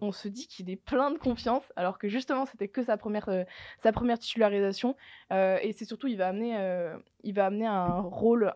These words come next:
euh, en attaque un poste en attaque que n'avait pas jusque-là l'Atleti,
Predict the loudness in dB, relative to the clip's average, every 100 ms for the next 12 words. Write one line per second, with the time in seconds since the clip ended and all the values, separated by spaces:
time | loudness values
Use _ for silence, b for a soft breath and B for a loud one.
0 | 0 0 2 2 2 0 -2 -4 B B
1 | B -2 0 2 0 0 0 2 2 0
2 | -2 -10 -2 0 2 2 0 -2 -2 0
3 | 2 2 0 -2 -6 -6